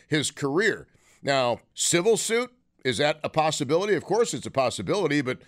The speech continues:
I don't know how much money Matt Araiza has right now. You probably have more money than Matt Araiza. Uh, so, and, and here's the thing. Just the accusation against Matt Araiza,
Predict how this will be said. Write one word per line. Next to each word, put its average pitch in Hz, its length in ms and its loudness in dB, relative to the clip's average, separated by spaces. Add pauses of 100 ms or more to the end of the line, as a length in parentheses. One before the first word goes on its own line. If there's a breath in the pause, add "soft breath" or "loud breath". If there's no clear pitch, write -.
I 165 100 0
don't 180 100 2
know 135 60 2
how 151 80 2
much 139 140 -6
money 151 240 -2
Matt 143 300 0
Araiza 143 500 2
has 170 320 2
right 117 240 -2
now. 107 280 -8 (180)
You 196 160 0
probably 139 400 2
have 131 160 0
more 127 160 -2
money 147 220 0
than 131 180 -4
Matt 151 260 -2
Araiza. 160 540 0 (460 soft breath)
Uh, 123 380 2 (220)
so, 135 520 0 (520)
and, 156 480 -4
and 160 160 2
here's 185 240 4
the 165 80 -4
thing. 160 320 -2 (920)
Just 208 560 0
the 180 220 -4
accusation 190 920 0 (260)
against 147 400 0
Matt 156 260 0
Araiza, 147 460 0